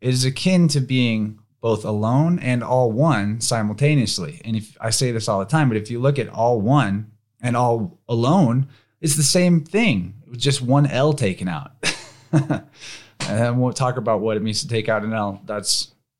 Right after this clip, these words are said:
just think about it. What is an L? So the last thing maybe I wanna talk about is, uh, some of the refutations of Gnosticism that we didn't even mention maybe, or I just wanna re-,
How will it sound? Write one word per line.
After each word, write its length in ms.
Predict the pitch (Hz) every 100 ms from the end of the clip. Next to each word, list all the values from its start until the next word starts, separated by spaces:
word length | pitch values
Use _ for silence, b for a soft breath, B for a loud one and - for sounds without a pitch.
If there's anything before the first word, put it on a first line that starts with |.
| _
just 200 | - 110
think 160 | - 107
about 280 | 98 92 85
it. 140 | 76
What 180 | 90 101
is 120 | 95
an 100 | 98
L? 340 | 95 98 98 _ _ _ _ _ _ _ _ _ _ _ _ _ _ _ _
So 580 | - 151 139 127 123 113 B B -
the 120 | 127
last 460 | 131 143 143 - -
thing 260 | 147 139
maybe 280 | 139 135 131
I 40 |
wanna 240 | 131 131 156
talk 260 | 143 123
about 320 | 123 120 113 95
is, 320 | 110 104 98
uh, 300 | 104 98 87 - _ _ _ _ _ -
some 260 | - 175
of 120 | 175
the 240 | 135 135 120
refutations 720 | 117 127 139 120 139 135 139
of 60 | 117
Gnosticism 800 | 120 120 - - 135 120 123 110
that 260 | 104 -
we 100 | 92
didn't 240 | 98 117 120
even 360 | 113 101 90
mention 400 | 95 110 127 139
maybe, 460 | 147 147 147 160 143
or 320 | - 107 98 - - _ _ _ _ _ _
I 80 | 104
just 180 | 110 107
wanna 200 | 113 98
re-, 180 | 78